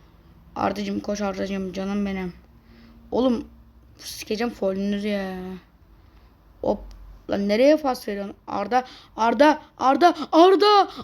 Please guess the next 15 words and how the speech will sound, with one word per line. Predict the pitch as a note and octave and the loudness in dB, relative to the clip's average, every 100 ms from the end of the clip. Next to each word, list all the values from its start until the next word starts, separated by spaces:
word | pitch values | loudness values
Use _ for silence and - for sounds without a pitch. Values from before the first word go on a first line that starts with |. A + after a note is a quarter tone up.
| - | -2
Arda | D#4+ G#4 E4+ G#4 | 2 2 2 0
sen | F#4 G4+ | 0 0
ne | G4 G4+ | 0 0
yapıyorsun | G4 F#4 F4+ F4 | 0 0 0 0
artık | F4 D4 - - | -2 -2 -6 -4
ya? | C4+ A#3 A3 G#3+ A3 - - _ _ _ _ _ _ _ _ _ _ _ - - | -2 -2 -4 -6 -8 -12 -20 _ _ _ _ _ _ _ _ _ _ _ -20 2
Kenan | D4 D4+ D4+ | 4 6 6
yerine | D4 C#4+ C#4+ | 6 4 2
girdi, | C#4+ C4+ B3+ | 2 0 0
Arda | A#3+ B3 | 0 -2
çıktı | B3 - B3 | -6 -8 -4
oyundan. | B3 A#3 A3+ A#3+ D4 - - - _ _ _ _ _ _ _ _ _ _ | -2 -2 -2 -4 -8 -18 -20 -20 _ _ _ _ _ _ _ _ _ _
Başlatın | - A3 A#3 B3 A#3+ | -6 -2 -2 -2 -4
artık | G3+ - | -4 -6
amına | G3+ G3+ G#3 G3+ G3+ G#3 G#3 G3+ | -6 -4 -4 -2 -2 -2 -2 -2